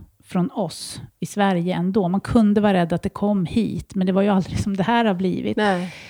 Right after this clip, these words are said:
Speaker 1: Men nu tänker jag på de vi jobbade med på Foya-sjukhuset, Francis och John. Francis som var administrativ chef och John som var pastor.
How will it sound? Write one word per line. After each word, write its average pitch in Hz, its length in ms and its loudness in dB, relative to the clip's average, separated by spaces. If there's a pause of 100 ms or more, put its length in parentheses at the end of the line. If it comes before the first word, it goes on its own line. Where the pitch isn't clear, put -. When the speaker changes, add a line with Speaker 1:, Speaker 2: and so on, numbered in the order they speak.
(180)
Speaker 1:
Men 214 340 4
nu 254 220 4
tänker 208 380 0
jag 180 140 0
på 185 80 4
de 180 180 2
vi 175 160 2
jobbade 185 460 2
med 165 240 2
på 185 80 -4
Foya-sjukhuset, 190 1160 0
Francis 190 560 0
och 190 60 2
John. 185 280 2
Francis 233 520 2
som 180 140 2
var 180 80 2
administrativ 175 580 -2
chef 285 380 -4
och 220 100 -2
John 165 240 0
som - 140 -6
var - 80 -6
pastor. - 600 -8